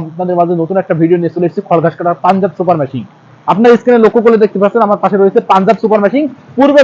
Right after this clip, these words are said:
ভিডিও আপনাদেরকে দেখাচ্ছি টাটা মেশিন, যেটা made in India,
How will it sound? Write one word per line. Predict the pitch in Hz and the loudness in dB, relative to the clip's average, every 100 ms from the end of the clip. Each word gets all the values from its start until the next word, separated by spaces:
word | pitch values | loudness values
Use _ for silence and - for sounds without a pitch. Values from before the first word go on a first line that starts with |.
| 247 | 4
ভিডিও | 233 254 | 4 2
আপনাদেরকে | 220 233 220 208 | 2 0 2 2
দেখাচ্ছি | 208 - 269 262 | 2 2 0 0
টাটা | 247 254 254 | 0 2 2
মেশিন, | 214 175 147 - - - - - - 151 | 2 0 -8 -10 -20 -20 -20 -20 -10 0
যেটা | 208 | 2
made | 226 220 | 4 2
in | 226 | 2
India, | 220 226 | 2 4